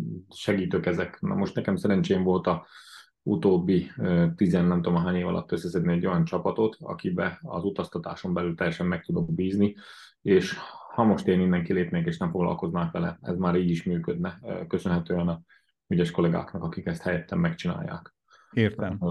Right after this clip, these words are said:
Speaker 1: Ö,
Speaker 2: Utolsó kérdésem pedig az, hogy itt többször azért elhangzott ebed, illetve a hegynek a,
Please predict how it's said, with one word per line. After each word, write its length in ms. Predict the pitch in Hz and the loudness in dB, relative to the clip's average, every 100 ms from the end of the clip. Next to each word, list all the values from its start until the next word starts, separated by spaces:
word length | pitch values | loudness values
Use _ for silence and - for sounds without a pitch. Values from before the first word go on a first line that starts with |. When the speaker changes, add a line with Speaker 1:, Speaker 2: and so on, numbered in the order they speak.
| - | -2
Speaker 1:
Ö, 140 | 87 87 85 - _ _ | 2 2 0 -10 _ _
Speaker 2:
Utolsó 500 | - 139 185 185 151 | -6 0 2 2 2
kérdésem 540 | 123 131 117 113 117 104 | 0 0 0 0 -2 -2
pedig 300 | 110 98 98 | -4 -2 -2
az, 180 | 113 - | -2 -2
hogy 200 | 113 98 | -2 -2
itt 140 | 98 | -2
többször 320 | 139 135 143 | -2 0 0
azért 220 | 107 104 | 2 2
elhangzott 460 | 110 110 110 98 - | 2 0 0 -2 -2
ebed, 480 | 107 104 104 101 101 | -2 0 0 0 -4
illetve 400 | - 98 98 95 92 | -4 -4 -4 -4 -4
a 60 | |
hegynek 500 | 87 104 101 95 95 | 0 0 0 -4 -4
a, 220 | 95 92 | -6 -6